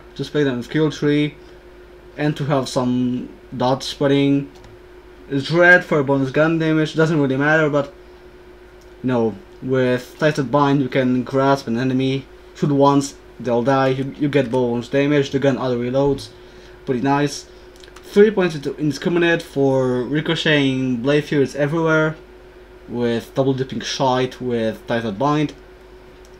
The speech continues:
Deep Well with, for bonus mag size, even though the Blade Furies are non-elemental, then I've still decided to take it. One point into Sustainment for Lifesteal.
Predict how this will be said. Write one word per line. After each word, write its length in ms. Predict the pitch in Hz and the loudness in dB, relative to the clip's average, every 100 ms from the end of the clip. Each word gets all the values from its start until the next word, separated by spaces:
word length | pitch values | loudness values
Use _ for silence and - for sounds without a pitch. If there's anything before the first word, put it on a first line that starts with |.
| - - - 131 | -20 -20 -12 -4
Deep 260 | 139 139 | -4 -4
Well 400 | 156 165 165 165 | 0 2 4 4
with, 460 | 143 131 127 127 120 | 2 2 0 0 -2
for 240 | 135 131 | 0 0
bonus 280 | 120 127 123 | -2 -4 -2
mag 240 | 147 147 | 0 0
size, 300 | 135 147 143 | 0 -4 -4
even 220 | 151 156 156 | -4 -2 0
though 120 | 143 | 0
the 140 | 135 | 0
Blade 220 | 131 147 | 2 0
Furies 240 | 143 139 139 | 2 0 0
are 500 | 135 123 120 117 117 | -4 -2 -2 -2 -2
non-elemental, 880 | 127 131 113 123 139 143 151 147 135 | -2 -2 -4 -2 0 -2 -2 -2 -2
then 480 | 123 127 123 120 - - - - - - | -2 -4 -4 -6 -12 -20 -20 -20 -20 -8
I've 180 | 143 - | -8 -6
still 320 | - 151 143 | -4 0 0
decided 320 | 123 139 127 | 0 -2 -4
to 40 | 110 | -4
take 260 | 143 143 | -4 -2
it. 200 | 151 147 - - - - - - - - - - - - - - - - - - | -2 -4 -8 -20 -20 -20 -20 -20 -20 -20 -20 -20 -20 -20 -20 -20 -20 -20 -20 -6
One 180 | 160 160 | -4 -2
point 180 | 160 139 | -2 -4
into 140 | - | -6
Sustainment 560 | - 135 165 160 156 156 | -12 -6 -2 0 0 0
for 220 | 147 127 | -2 2
Lifesteal. 800 | 143 147 - - 156 156 156 | 2 2 0 0 2 4 2